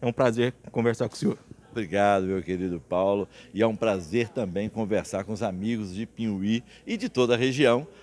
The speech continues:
Speaker 2: através das ondas da Onda Oeste. Que bacana. Prazer também dividido, meu. Prazer dividido.
Speaker 1: Prazer, obrigado, professor.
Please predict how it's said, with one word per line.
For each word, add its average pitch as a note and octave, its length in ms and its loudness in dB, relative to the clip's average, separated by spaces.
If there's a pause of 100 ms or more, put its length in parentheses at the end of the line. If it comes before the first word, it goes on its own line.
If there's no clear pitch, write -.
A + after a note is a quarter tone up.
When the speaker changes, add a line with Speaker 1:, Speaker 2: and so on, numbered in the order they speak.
Speaker 2:
através A#2 600 0
das F2+ 340 -2
ondas G#2 640 -2
da F#2 240 0
Onda G#2+ 340 0
Oeste. F2+ 720 -4 (280)
Que - 80 -10
bacana. G2 500 -2
Prazer A2+ 320 0
também A2 400 -2
dividido, A#2 560 -2
meu. E2 100 -6
Prazer B2+ 280 2
dividido. A2 400 -4 (580)
Speaker 1:
Prazer, A2 360 4
obrigado, A2+ 360 4
professor. A2+ 420 0